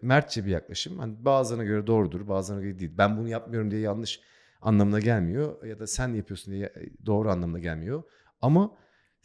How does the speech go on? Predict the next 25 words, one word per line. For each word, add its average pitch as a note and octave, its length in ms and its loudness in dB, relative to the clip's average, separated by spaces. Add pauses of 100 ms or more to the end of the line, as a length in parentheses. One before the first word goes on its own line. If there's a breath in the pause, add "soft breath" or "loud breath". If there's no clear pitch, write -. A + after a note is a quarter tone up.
(120)
takdir F#3 300 6
ediyorum E3 400 2
ve F3 60 -6
çok F3+ 220 -4
cesursun G#2 460 -4
bu D2+ 60 -10
konuda. D#2 380 -10
Yani G#2+ 280 2 (500 soft breath)
sosyal F#3+ 560 0
medyada C3 460 0
bazı B2+ 260 2
insanlarla C#3+ 340 -6
da B2+ 80 -4
böyle A#2+ 300 -2 (200)
atışmaların B2 440 -2
oldu F2+ 220 -2
herhalde. D#2+ 340 -8
Ben F#2 200 -4
ismen A2 360 -4
bilmiyorum G#2 380 -4
bile, D#2 80 -10
şu - 140 -12
an E2 60 -12
takip F2 240 -8
etmedim. E2 360 -14